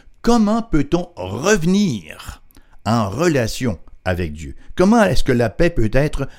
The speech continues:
rétablie ? Ça, ça veut dire qu'il n'y a plus de paix. D'ailleurs, Romains trois vingt-trois nous dit, « Tous ont péché, ont péché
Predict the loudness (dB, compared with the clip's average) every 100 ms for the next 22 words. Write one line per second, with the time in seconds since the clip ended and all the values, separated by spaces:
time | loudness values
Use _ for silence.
0 | -16 -4 0 0 0 -2 -6 -10 -14 0
1 | 4 4 4 0 -2 -2 -2 0 0 -2
2 | -8 0 2 2 0 2 2 2 -2 -4
3 | -6 -8 -20 _ _ -4 2 2 2 2
4 | 2 2 0 0 0 0 0 0 -2 -4
5 | -4 -4 -2 -4 -4 -4 -4 -6 -6 -4
6 | -4 -2 -2